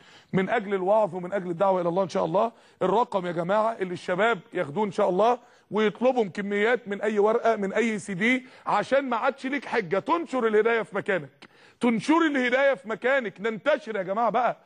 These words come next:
يا اخوانا الفتره دي هنركز في الدعوه الى الله، هنركز في الشباب. البرنامج ده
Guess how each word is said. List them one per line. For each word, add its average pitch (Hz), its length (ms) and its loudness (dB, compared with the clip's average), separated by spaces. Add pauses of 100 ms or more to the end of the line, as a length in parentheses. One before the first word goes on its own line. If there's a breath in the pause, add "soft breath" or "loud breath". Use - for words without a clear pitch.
(220 soft breath)
يا 202 80 0
اخوانا 285 420 0
الفتره 262 420 0
دي 262 140 -2
هنركز 247 480 -2
في 220 80 -4
الدعوه 233 300 2
الى 220 100 0
الله، 202 260 0 (360 soft breath)
هنركز 262 560 0
في 247 60 -10
الشباب. 233 420 0
البرنامج 240 540 0
ده 294 300 0